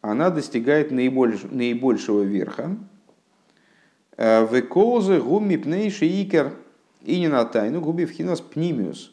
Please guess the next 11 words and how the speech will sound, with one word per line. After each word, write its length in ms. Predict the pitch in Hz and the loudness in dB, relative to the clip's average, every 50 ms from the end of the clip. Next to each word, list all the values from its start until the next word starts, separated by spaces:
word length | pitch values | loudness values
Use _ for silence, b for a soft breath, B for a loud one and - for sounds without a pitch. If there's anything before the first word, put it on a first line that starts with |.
| _ - | _ -6
у 180 | - 107 104 | -2 0 0
вхинас 400 | 104 104 - 156 160 151 147 - | 0 0 -2 -4 -4 -4 -4 -4
агелам 440 | 135 123 110 110 131 151 147 143 139 | -4 -4 -2 -2 -2 -2 -2 -2 -4
бе 120 | 135 - - | -4 -6 -6
ацмой 720 | - - 139 - - - - 113 107 104 101 98 92 92 | -6 -8 -8 -8 -10 -12 -8 -6 -4 -2 -2 -2 -2 -2
давка». 500 | 92 92 92 92 92 - - 92 92 104 - _ _ b b b b b b b b b b b b | -4 -6 -6 -8 -10 -12 -14 -14 -14 -14 -18 _ _ b b b b b b b b b b b b
А 140 | - 117 107 | -4 -4 -4
почему? 680 | - 131 - - 160 151 135 110 92 98 131 175 185 - - _ _ _ _ _ _ _ _ _ _ _ _ _ _ _ _ _ _ _ _ _ _ _ - - | -4 -6 -4 -2 -2 0 0 0 -2 -2 -4 -6 -10 -14 -20 _ _ _ _ _ _ _ _ _ _ _ _ _ _ _ _ _ _ _ _ _ _ _ -8 -8
Потому 300 | - 117 117 117 127 120 | -4 -2 0 0 0 -2
что 180 | - - 151 | -2 -4 -4
тайнук 480 | 156 - 220 262 262 226 160 113 110 | 0 0 2 2 2 0 -2 -2 -4